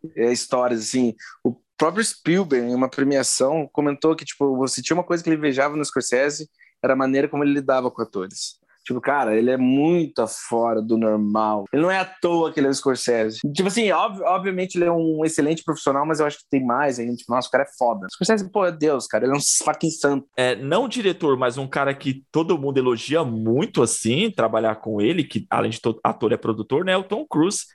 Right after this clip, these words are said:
Speaker 2: Cara, eu tô vendo entrevista de, de, de Top Gun, a galera, tipo, tipo, falando, mano, o quanto é maravilhoso trabalhar com o cara, ele, o quanto ele pode, ele ensina, o quanto ele deixa você seguro em cena, a, a, o quanto, sabe, ele se dedica pelo projeto e faz você acreditar no projeto junto com ele.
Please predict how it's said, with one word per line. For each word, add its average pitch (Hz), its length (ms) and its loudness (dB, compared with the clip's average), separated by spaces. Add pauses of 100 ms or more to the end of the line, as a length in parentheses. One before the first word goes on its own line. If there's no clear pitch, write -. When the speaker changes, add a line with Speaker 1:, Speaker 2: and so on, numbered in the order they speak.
Speaker 2:
Cara, 220 200 0
eu 113 60 0
tô 127 120 -2
vendo 147 160 -2
entrevista 165 340 0
de, 147 180 -4
de, 127 200 2
de 123 160 -6
Top 131 240 0
Gun, 147 200 2 (360)
a 151 80 -2
galera, 151 340 0
tipo, 175 500 -2
tipo, 160 300 -2 (100)
falando, 151 240 0
mano, 135 200 0
o 131 80 -4
quanto 151 260 0
é 156 60 2
maravilhoso 143 500 -2
trabalhar 139 360 0
com 135 100 -14
o 127 40 -8
cara, 131 560 0 (140)
ele, 120 300 2
o 120 40 0
quanto 131 260 -2
ele 131 80 -2
pode, 131 260 2
ele 127 160 2
ensina, 139 580 0
o 113 160 0
quanto 127 240 -2
ele 123 100 0
deixa 131 200 0
você 123 240 0
seguro 123 340 2
em 117 80 0
cena, 147 600 0 (320)
a, 123 280 2
a, - 240 -8
o 127 140 -2
quanto, 135 420 0
sabe, 135 340 0
ele 117 60 -6
se 123 120 -14
dedica 143 580 0
pelo 147 240 0
projeto 139 560 0
e 143 60 -4
faz 143 240 0
você 135 260 -2
acreditar 135 480 0
no 127 100 -4
projeto 123 460 -2
junto 123 220 -8
com 107 180 -2
ele. 135 380 0